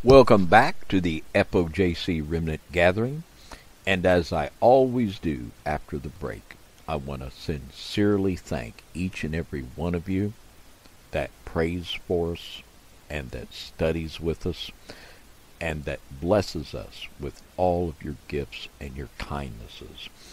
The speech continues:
We thank you so very, very much from the bottom of our heart. We're gonna get back to work, and we're going to look at the text in Hebrews ten twenty-seven, and I think I'll read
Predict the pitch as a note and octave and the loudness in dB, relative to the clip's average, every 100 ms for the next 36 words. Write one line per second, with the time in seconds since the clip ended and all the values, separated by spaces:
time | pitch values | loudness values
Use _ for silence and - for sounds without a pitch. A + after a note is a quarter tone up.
0 | - - E2 D2+ A#1 - F#2 F#2 F2 E2 | -16 -14 -10 -10 -10 -4 -2 -2 -4 -8
1 | C#2 B1+ - D#2+ B1 A#1 B1+ - F#2+ F#2+ | -8 -8 -6 -4 -4 -8 -12 -2 0 0
2 | E2 E2 D2 C2 A1+ - - A#1+ A1+ - | 0 -4 -4 -8 -12 -12 -12 -12 -14 -16
3 | - B1+ B2 A2+ A2+ - - - - - | -10 -8 -8 -10 -16 -18 -18 -16 -16 -16
4 | - - - - - - - - - - | -16 -16 -16 -18 -20 -20 -20 -20 -16 -14
5 | - - - - - F2+ A2+ B2 A2+ F#2+ | -16 -20 -20 -20 -2 4 6 8 8 8
6 | G#2 F#2+ - D#2+ C#2+ B1 - - - - | 6 2 -2 -6 -6 -8 -12 -18 -18 -20
7 | - - - - - - D#2 D#2 D2 C#2 | -20 -20 -20 -20 -14 -10 -6 -6 -6 -8
8 | C2 D#2 D#2+ D#2 D2+ - C2 D#2 - - | -6 -4 -2 -4 -8 -10 -6 -6 -8 -12
9 | - - F#2 D#2+ - - B1 B1 D#2 E2 | -14 -6 -2 -2 -4 -10 -10 -8 -6 -6
10 | D2 C#2 - - E2+ D#2 - D#2+ C#2+ - | -6 -8 -8 -6 -4 -4 -6 -6 -8 -4
11 | E2 F2+ D2+ B1+ C2 - F2+ D2+ - B1+ | -2 -2 -6 -8 -12 -8 -6 -6 -6 -8
12 | B1 - - - - - F2+ | -8 -12 -16 -18 -18 -6 -4